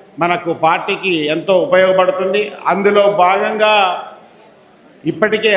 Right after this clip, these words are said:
రాష్ట్రంలో నూట డెబ్బై ఐదు నియోజకవర్గాల్లో రెండు నియోజకవర్గాలను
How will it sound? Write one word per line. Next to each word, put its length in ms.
రాష్ట్రంలో 460
నూట 160
డెబ్బై 300
ఐదు 220
నియోజకవర్గాల్లో 960
రెండు 220
నియోజకవర్గాలను 1080